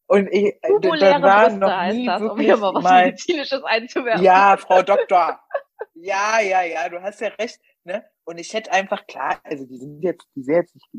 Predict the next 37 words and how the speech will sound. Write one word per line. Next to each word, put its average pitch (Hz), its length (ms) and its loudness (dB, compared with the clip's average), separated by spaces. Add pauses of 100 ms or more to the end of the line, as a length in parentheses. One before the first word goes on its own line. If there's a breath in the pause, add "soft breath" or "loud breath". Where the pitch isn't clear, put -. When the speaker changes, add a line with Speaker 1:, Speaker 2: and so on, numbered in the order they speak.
Speaker 1:
lustig - 420 -10
aus 123 280 -8
oder 127 220 -10
so, 127 180 -6
aber 127 260 0
es 127 100 -8
ist - 40 -14
halt 143 160 -6
einfach, 139 360 -6 (180)
naja, - 240 -18 (220)
ist - 180 -16
halt 151 160 -10
einfach, 151 500 -4
äh, 147 360 0 (140)
dreihundert 160 380 0
Kilo 180 220 2
Gewichtszunabnahme 135 1040 -4
so. 226 260 -2 (440)
Und, 156 380 4
ähm, 143 580 0 (120)
finde - 260 2
auch 131 120 0
da, 160 400 4 (500)
äh, 139 340 -2
trotzdem 147 640 -8
wichtig, 143 400 -6
dass 135 180 -6
du - 80 -10
dazu 123 280 -8
sagst, 113 380 -4
es - 120 -20
gehört 113 220 -6
dazu, 123 240 -6
sich 120 160 -14
zu - 120 -14
lieben, 143 300 -4
weil 113 200 4